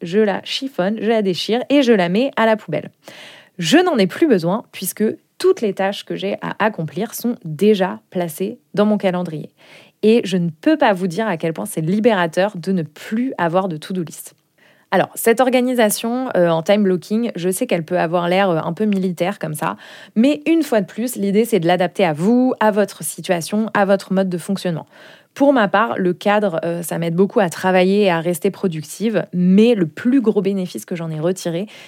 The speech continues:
c'est que ça m'a finalement permis d'avoir plus de temps libre. D'une part parce que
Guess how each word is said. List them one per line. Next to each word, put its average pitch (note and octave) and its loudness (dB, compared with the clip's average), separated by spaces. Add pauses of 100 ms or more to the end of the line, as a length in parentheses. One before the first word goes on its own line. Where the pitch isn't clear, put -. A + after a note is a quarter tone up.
c'est - 0
que G#3+ -2
ça F3 0
m'a E3 -4
finalement F#3+ 0
permis F#3 -2
d'avoir E3 -2 (120)
plus A3+ -2
de F#3+ 2
temps G3+ 0 (140)
libre. E3+ -2 (500)
D'une A#3 2
part B3 -2
parce D#3 -8
que E3+ -4